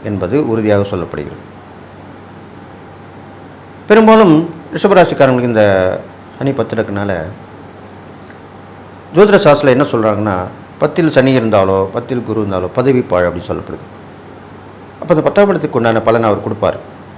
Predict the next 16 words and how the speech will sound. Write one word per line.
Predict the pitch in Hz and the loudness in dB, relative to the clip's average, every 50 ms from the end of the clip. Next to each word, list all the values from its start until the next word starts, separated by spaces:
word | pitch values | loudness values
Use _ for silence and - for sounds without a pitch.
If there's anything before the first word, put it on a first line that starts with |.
| - - - - - - | -20 -20 -20 -20 -18 -14
அப்போ | - 110 - 113 | -12 -8 -6 -4
ரிஷபராசிக்காரங்களுக்கு | 110 113 - 151 147 147 139 127 - 113 98 - 107 101 101 98 98 95 - 98 | -2 0 0 2 4 4 4 4 2 0 0 2 2 2 0 0 -4 -4 -4 -6
இந்த | 98 95 | -6 -4
சனி | - 117 127 143 131 | -2 0 0 0 0
வக்ர | 113 104 95 120 120 | 0 0 0 0 0
நிவர்த்திக்கு | 113 110 101 98 95 - - 95 - - | 0 0 -2 -2 -4 -6 -8 -8 -8 -8
அப்புறம் | - - 98 90 87 87 85 80 - - - - - - - - - - - - - - - - - - - - - - - | -6 -4 -4 -4 -4 -4 -4 -8 -10 -12 -18 -20 -20 -20 -20 -20 -20 -20 -20 -20 -20 -20 -20 -20 -20 -20 -20 -20 -20 -6 0
தான் | - 120 120 120 117 - | 2 2 4 2 2 4
சே-, | - 131 131 135 127 | 6 8 8 8 8
வேலை | 110 131 156 175 175 | 8 6 6 6 4
செய்யும் | 170 - 131 117 113 | 4 2 2 2 2
இடத்துல | 107 101 110 110 107 104 104 | 0 0 0 0 0 0 0
பிரச்சனைகள் | 104 110 110 110 - 117 117 110 107 101 | 0 -2 -4 -4 -4 -2 0 0 2 0
வர்றதுக்கு | 98 95 - - 101 104 | 0 0 -4 -6 -4 -2
வாய்ப்பு | 101 92 87 92 92 - 87 | 0 0 0 -2 -4 -6 -8
இருக்கு. | 85 78 80 - - 90 90 | -8 -8 -10 -12 -10 -8 -6